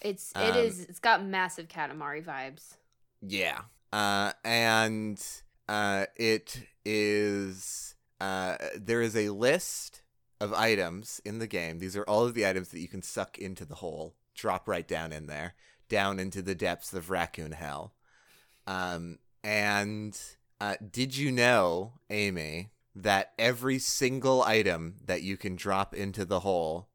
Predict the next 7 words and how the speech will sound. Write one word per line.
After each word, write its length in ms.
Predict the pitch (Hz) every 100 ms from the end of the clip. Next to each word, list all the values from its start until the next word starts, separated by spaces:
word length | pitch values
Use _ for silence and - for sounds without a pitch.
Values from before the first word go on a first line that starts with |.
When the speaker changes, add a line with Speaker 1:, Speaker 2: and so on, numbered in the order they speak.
| _
Speaker 2:
has 540 | - 117 110 117 117 120
a 80 | 92
unique 800 | 87 80 104 127 104 90 - - _
description? 800 | - 98 - 98 - - 58 117 - _ - -
Speaker 1:
That's 240 | 185 -
my 100 | 190
shit. 340 | 180 - 226